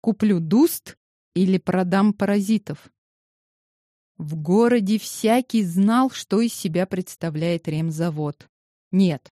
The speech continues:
в настоящее время в городе функционировал новый просторный завод с прекрасным оборудованием, да только он не пользовался такой славой,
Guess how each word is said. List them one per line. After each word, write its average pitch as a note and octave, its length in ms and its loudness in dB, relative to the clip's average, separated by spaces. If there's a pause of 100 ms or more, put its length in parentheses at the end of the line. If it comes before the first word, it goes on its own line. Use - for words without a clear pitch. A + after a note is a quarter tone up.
(160)
в F3 80 -6
настоящее F#3 520 0
время G3+ 420 2
в D#3+ 60 -4
городе G#3+ 320 2
функционировал F3+ 800 2
новый G#3 600 2
просторный G3 640 -2
завод E3+ 880 0 (340)
с - 120 -20
прекрасным F#3 600 0
оборудованием, G3+ 1300 2 (320)
да E3+ 100 -2
только A#3 340 0
он A3+ 160 4
не A3+ 100 6
пользовался E3+ 640 0
такой D#3 280 -4
славой, F3+ 540 0